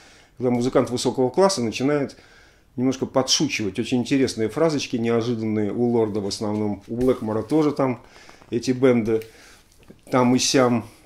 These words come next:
Ну, бендами никого не удивишь, но они у него очень язвительные такие, а у Лорда очень шутливые такие, ироничные пассажики. Это очень здорово.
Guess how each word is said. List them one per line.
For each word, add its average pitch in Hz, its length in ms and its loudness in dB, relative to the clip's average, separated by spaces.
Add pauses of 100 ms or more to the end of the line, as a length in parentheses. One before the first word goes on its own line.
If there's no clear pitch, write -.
(320)
Ну, 127 160 0
бендами 113 380 2
никого 117 280 -2
не 117 100 0
удивишь, 147 440 -2
но 110 120 -2
они 127 200 2
у 131 40 4
него 127 200 2
очень 120 220 -2
язвительные 120 720 -2
такие, 98 360 -6
а 101 80 -2
у 120 120 2
Лорда 139 240 2
очень 113 220 -4
шутливые 107 640 -2
такие, 104 380 -6
ироничные 107 600 -4
пассажики. 107 720 -4 (840)
Это 131 300 -6
очень 117 380 -4
здорово. 98 460 -4